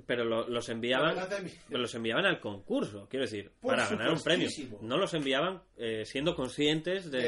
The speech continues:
Speaker 2: que les íbamos a faltar.
Speaker 1: Claro, claro.
Speaker 2: Quiero decir, el ciclo Cukor es una sesión faltosa,
Speaker 1: ¿Y
Speaker 2: pero
Speaker 1: fue,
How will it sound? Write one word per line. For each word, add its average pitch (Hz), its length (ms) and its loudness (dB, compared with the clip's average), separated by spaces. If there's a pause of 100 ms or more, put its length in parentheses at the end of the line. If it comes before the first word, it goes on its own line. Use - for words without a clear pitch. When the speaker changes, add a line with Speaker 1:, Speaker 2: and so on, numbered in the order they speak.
Speaker 2:
que 110 80 2
les 107 140 -2
íbamos 190 200 -4
a 185 60 -10
faltar. 123 320 -8
Speaker 1:
Claro, 101 180 -6
claro. 101 240 -12 (340)
Speaker 2:
Quiero 190 200 -10
decir, 147 60 -8
el 135 60 -12
ciclo 214 220 -6
Cukor 214 140 -6
es 208 40 -4
una 208 100 -2
sesión 196 280 -8
faltosa, 180 460 -8
Speaker 1:
¿Y - 20 -6
Speaker 2:
pero 151 120 -4
Speaker 1:
fue, 175 300 2